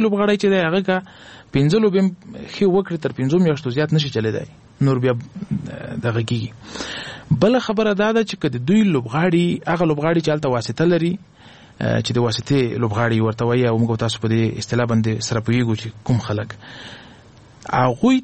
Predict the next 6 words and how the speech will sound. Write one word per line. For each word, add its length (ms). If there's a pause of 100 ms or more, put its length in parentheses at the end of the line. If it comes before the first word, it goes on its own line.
ته 360
هلته 600 (120)
امکانات 920 (340)
او 160
بې 200
واسطې 360